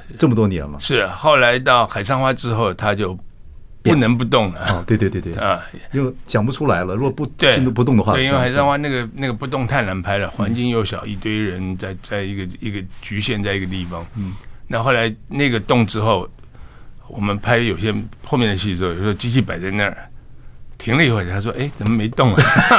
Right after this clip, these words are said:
Speaker 1: <laughs> 我要问你一件事情，就是说，你也曾经表示过，孝贤后来变成国际大导演，有了知名度，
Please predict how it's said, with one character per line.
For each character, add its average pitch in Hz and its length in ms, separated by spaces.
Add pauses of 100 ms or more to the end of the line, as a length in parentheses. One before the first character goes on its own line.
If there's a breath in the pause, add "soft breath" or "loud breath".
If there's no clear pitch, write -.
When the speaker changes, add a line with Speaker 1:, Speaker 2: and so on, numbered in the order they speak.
(640 loud breath)
Speaker 1:
<laughs> - 220
我 117 80
要 156 60
问 214 120
你 131 60
一 113 40
件 135 160
事 127 200
情， 92 180
就 107 120
是 104 40
说， 110 160 (440 loud breath)
你 202 100
也 120 100
曾 131 220
经 139 160
表 80 180
示 113 160
过， 90 320 (320 soft breath)
孝 170 220
贤 135 160
后 139 100
来 135 60
变 127 140
成 120 80
国 107 140
际 117 120
大 104 140
导 92 160
演， 76 200 (120)
有 92 120
了 110 60
知 117 140
名 104 180
度， 98 220